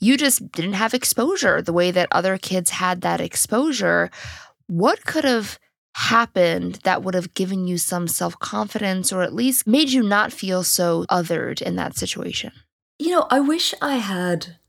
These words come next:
Speaker 2: partly, you know, I wish I had been a little more self-aware and mature and able to look around and find people in the same situation and try to solve my own problems. Say, "Oh, actually what's happening here is that I'm insecure. What can I do about that?"
Speaker 1: Mm.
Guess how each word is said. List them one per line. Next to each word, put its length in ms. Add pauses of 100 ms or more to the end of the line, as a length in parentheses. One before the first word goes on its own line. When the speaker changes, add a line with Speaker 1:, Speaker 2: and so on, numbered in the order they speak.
(600)
Speaker 2:
partly, 240 (120)
you 80
know, 120
I 60
wish 200
I 60
had 180
been 300 (420)
a 60
little 260
more 300
self-aware 880
and 100
mature 680
and 160
able 240
to 100
look 220
around 440
and 300 (320)
find 360
people 280
in 100
the 60
same 260
situation 640 (280)
and 120
try 140
to 120
solve 460
my 140
own 180
problems. 460
Say, 180
"Oh, 280
actually 440
what's 200
happening 380
here 260
is 180
that 80
I'm 220
insecure. 720
What 200
can 160
I 80
do 160
about 300
that?" 280
Speaker 1:
Mm. 500